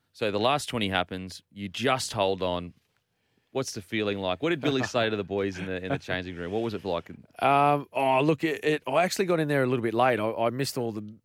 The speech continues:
Speaker 2: the celebration
Speaker 1: Yeah.
Speaker 2: and, and, and the coach's speech and whatnot. I was, I had to do some post-game stuff,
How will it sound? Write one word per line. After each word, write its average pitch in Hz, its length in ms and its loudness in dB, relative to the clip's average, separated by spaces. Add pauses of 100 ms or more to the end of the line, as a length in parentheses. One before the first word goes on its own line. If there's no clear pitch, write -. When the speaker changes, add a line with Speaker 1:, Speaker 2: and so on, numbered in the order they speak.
(240)
Speaker 2:
the 107 100 -10
celebration 107 600 -4
Speaker 1:
Yeah. 101 100 0
Speaker 2:
and, 104 80 -8
and, 107 300 -8
and 107 160 -6
the 104 40 -8
coach's 104 380 -4
speech - 300 -4
and 104 100 -4
whatnot. 104 300 0
I 120 40 2
was, 101 160 -2
I 101 120 -4
had 107 120 0
to 104 40 -4
do 104 180 -4
some 98 180 -10
post-game 101 480 -8
stuff, - 400 -10